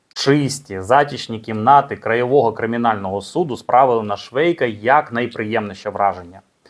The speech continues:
Побілені стіни, пофарбовані в чорні грати, і товстий пан Де Мартіні, старший наглядач слідчої тюрми, з фіалковими нашивками і кантами на форменому кашкеті.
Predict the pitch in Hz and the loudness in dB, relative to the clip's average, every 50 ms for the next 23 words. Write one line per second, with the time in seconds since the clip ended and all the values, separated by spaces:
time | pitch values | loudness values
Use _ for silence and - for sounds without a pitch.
0 | _ _ _ - 127 135 147 180 190 185 175 170 170 160 - - _ - 131 123 | _ _ _ -2 -2 0 4 4 6 6 6 4 0 -2 -6 -10 _ -10 -8 -8
1 | 120 104 95 - - - 104 - - 135 131 139 180 185 180 170 165 160 160 151 | -6 -8 -10 -12 -12 -10 -4 0 2 2 4 6 4 4 4 2 0 0 -2 -2
2 | 156 - - 151 151 143 143 143 131 107 110 117 117 107 - - - 104 - 131 | -4 0 4 4 4 4 4 0 -2 0 4 6 6 6 4 2 -8 -18 -14 -14
3 | 120 117 - 170 185 190 185 - - 139 139 - 143 151 151 139 127 139 127 123 | -10 0 2 4 4 4 2 -2 -8 -6 0 2 4 4 4 2 0 0 2 2
4 | 120 - - - 151 202 233 190 131 104 95 92 - - - 131 123 - - 117 | 0 0 -2 -6 -4 -2 -2 -2 -2 -4 -8 -10 -4 2 4 4 4 2 0 -2
5 | 120 117 117 127 123 135 123 110 - - 135 131 127 - - 113 110 - 117 110 | -2 0 0 2 2 2 0 0 -2 -6 -8 -8 -8 -6 -8 -8 -6 -6 -6 -4
6 | 120 165 147 - - - 131 131 131 131 139 151 151 156 143 - 131 120 127 127 | -4 -4 -6 -6 -8 -6 -2 2 4 6 8 8 6 4 2 -2 -6 -4 -4 -4
7 | 123 117 113 110 - - 147 170 180 - - - 117 110 101 90 - _ _ - | -4 -4 -6 -6 -8 -6 -4 -4 -4 -4 -4 -4 -4 -4 -6 -10 -12 _ _ -20
8 | _ _ - 123 110 113 135 135 147 156 147 147 127 117 113 104 101 104 - - | _ _ -12 -10 -4 2 4 6 6 6 4 0 -2 -2 -2 -4 -6 -6 -4 -2
9 | 117 120 120 113 110 104 104 101 98 98 - 101 98 - - - 104 98 98 _ | -2 -2 -2 -2 -6 -8 -8 -10 -10 -8 -8 -8 -8 -10 -12 -10 -10 -10 -12 _
10 | - - | -20 -20